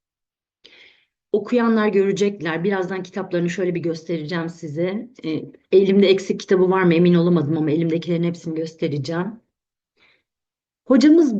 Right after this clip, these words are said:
çok bilimsel yaklaşıyor ve çok metodolojik, çok analitik yaklaşıyor. Çok fazla çıkarımlar, akıl yürütmeler,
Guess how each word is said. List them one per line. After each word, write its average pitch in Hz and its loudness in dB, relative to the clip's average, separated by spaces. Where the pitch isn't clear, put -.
çok 254 2
bilimsel 220 4
yaklaşıyor 143 -2
ve 180 -2
çok - 0
metodolojik, 180 2
çok 233 0
analitik 175 -2
yaklaşıyor. 160 -6
Çok 233 0
fazla 185 0
çıkarımlar, 170 2
akıl 196 0
yürütmeler, 151 -4